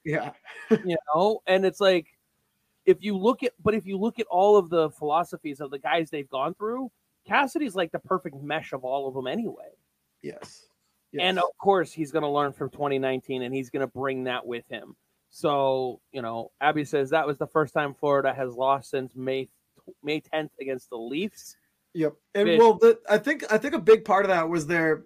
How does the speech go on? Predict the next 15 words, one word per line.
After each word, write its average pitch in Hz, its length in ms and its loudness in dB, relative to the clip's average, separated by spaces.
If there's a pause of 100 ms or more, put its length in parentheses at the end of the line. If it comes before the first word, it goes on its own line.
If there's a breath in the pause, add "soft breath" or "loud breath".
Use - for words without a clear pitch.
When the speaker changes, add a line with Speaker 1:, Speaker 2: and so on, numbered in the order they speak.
(160)
Speaker 1:
their 160 220 0
break. 160 380 -2
I 147 80 -4
think 202 140 -6
they 254 140 6
had 180 180 0
over, 160 500 -2
what, 170 320 -4
ten 160 240 -4
days 160 320 0
off? 160 320 0 (360)
Speaker 2:
Yeah, 135 260 0 (420)
ten 151 140 0
Speaker 1:
Yeah. 165 80 0
Speaker 2:
days. 127 120 -2